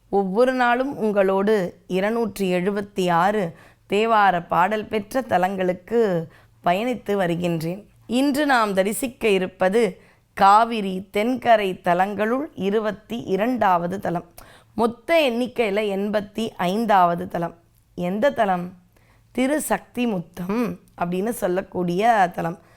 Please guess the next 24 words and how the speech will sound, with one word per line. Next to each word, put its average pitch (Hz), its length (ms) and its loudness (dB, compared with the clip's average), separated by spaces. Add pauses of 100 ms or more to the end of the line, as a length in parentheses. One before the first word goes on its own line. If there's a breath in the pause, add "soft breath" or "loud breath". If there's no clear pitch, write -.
(220 soft breath)
திரு 196 240 0
சக்திமுற்றம், 175 1080 -4 (320 loud breath)
ஆ, 185 320 4
இந்த 247 180 0
மாதிரியெல்லாம் 240 600 0
பெயர்கள்ல 226 500 0
கொஞ்சம் 202 240 -2
மாறுபட்டு 196 560 -2
சொன்னாலும், 180 400 -2
இந்த 247 240 -2
சக்திமுத்தம் 202 800 -4 (440 soft breath)
அப்படின்ற 196 480 0
இந்த 202 400 -4
தலத்துல 202 480 -2
என்ன 220 300 -2
ஏற்றம்? 202 580 -2 (360 soft breath)
சரி, 240 320 0
எப்படி 240 400 0
போலாம் 214 340 0
இந்த 180 200 -2
தலத்திற்கு? 175 720 -4 (580 soft breath)
குடந்தையிலிருந்து 220 1000 0 (340)
பட்டீஸ்வரம் 180 680 -2
வந்து, 165 400 -4